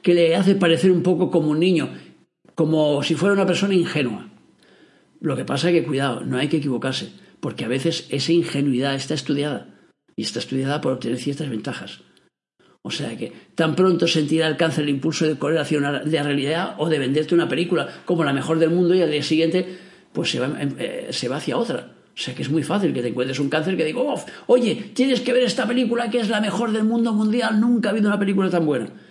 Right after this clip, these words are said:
Y cuando al día siguiente le preguntas por la película, dice: "¿Cómo? ¿Cuál? Ah, no, aquella, aquella es normal. Pero he visto un libro, ¡buah! Ese libro sí que lo tienes que leer". Y entonces le ponen esa emoción y esa fuerza y esa carga tan grande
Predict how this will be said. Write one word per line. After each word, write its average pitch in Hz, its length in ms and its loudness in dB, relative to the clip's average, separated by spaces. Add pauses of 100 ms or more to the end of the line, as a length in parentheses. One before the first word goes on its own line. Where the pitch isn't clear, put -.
Y 139 100 -2
cuando 131 280 -2
al 123 100 -2
día 143 100 -2
siguiente 151 380 0
le 113 80 -4
preguntas 135 320 -4
por 143 100 -2
la 139 60 -2
película, 147 320 0
dice: - 280 -10
"¿Cómo? 127 320 -2
¿Cuál? - 440 -2 (260)
Ah, 226 260 2
no, 180 320 4
aquella, 113 480 -4 (120)
aquella 139 340 -2
es 143 80 -2
normal. 147 360 0 (300)
Pero 170 340 6
he 240 80 6
visto 269 220 6
un 269 80 10
libro, 359 320 4
¡buah! 269 440 2
Ese 247 200 4
libro 240 220 2
sí 220 140 0
que 202 80 2
lo 185 80 0
tienes 165 200 0
que 151 120 0
leer". 120 360 -4 (380)
Y 123 80 -8
entonces 156 340 -2 (200)
le - 160 -4
ponen 147 340 0
esa 135 220 -2
emoción 156 500 -2
y 143 80 -2
esa 139 220 -6
fuerza 151 420 -8
y 147 60 -2
esa 143 200 -2
carga 143 300 -2
tan 165 160 0
grande 180 340 0